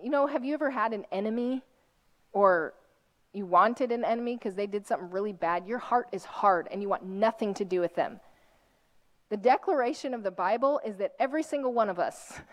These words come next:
<laughs> that is our reality in sin. We were enemies of God, wanted nothing to do with him. We had a heart of stone towards God, towards his personhood, towards his ways.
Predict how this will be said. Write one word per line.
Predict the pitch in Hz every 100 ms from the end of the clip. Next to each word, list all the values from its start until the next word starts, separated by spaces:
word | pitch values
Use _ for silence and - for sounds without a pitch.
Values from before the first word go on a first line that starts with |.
| _ _ _
<laughs> | _ _ _ _ _
that | 190 214 -
is | 247
our | 233
reality | 214 202 175 175 175
in | 175
sin. | 170 175 156
We | 185
were | 214 -
enemies | 233 254 262 269 247
of | - 220
God, | 185 180 180
wanted | 196 165 165
nothing | 180 208 208 208
to | 190
do | 180 175
with | 170
him. | 156 139
We | -
had | 202
a | -
heart | - 220 220 -
of | 180
stone | - - 220 196 196 165 - _ _
towards | - 214 175
God, | - 175 185 262 302 - _ _ -
towards | 220 -
his | 196
personhood, | - 220 240 - 269 277 277 277
towards | 240 208
his | 202 180
ways. | 165 170 175 196 294 359 -